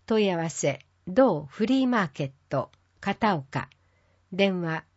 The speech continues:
零九零五四四二三七七八。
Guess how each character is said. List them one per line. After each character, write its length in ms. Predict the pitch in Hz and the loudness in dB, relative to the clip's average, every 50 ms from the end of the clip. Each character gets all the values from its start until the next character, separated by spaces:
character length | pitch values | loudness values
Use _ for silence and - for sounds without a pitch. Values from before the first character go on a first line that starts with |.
| _ _ - | _ _ -2
零 200 | - 220 254 247 | 0 2 2 0
九 380 | - - - 247 185 147 147 | -2 -2 0 0 2 0 0
零 320 | 147 165 165 151 135 135 135 _ _ _ _ _ _ _ _ - | 0 -2 -2 -2 -4 -6 -10 _ _ _ _ _ _ _ _ 0
五 240 | - 220 233 247 247 | 2 4 4 4 4
四 360 | 240 247 233 208 175 151 147 | 4 2 2 2 2 0 0
四 360 | 156 170 180 180 180 185 180 180 | 2 2 2 2 0 0 -2 0
二 320 | 185 175 156 135 139 139 - _ _ _ _ | 0 2 2 0 -2 -6 -10 _ _ _ _
三 400 | - - - 220 233 247 240 233 | -8 -2 0 0 0 0 0 0
七 340 | 233 226 220 180 156 151 147 | 0 0 0 -2 -2 -4 -4
七 320 | 151 160 175 185 196 190 | -4 -2 -2 -2 -2 -2
八。 440 | 170 - 185 165 - - - 127 - | -4 -4 -4 -6 -6 -6 -10 -10 -10